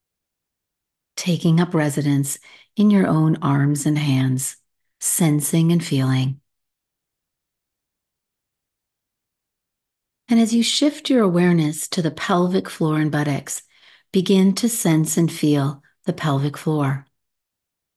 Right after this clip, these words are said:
the abdomen, and even the organs of the abdomen,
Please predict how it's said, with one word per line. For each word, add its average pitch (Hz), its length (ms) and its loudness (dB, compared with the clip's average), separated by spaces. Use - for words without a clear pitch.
the 180 180 -2
abdomen, 165 840 0
and 190 160 0
even 240 300 2
the 254 160 6
organs 165 640 0
of 147 220 -6
the 147 140 0
abdomen, 135 760 0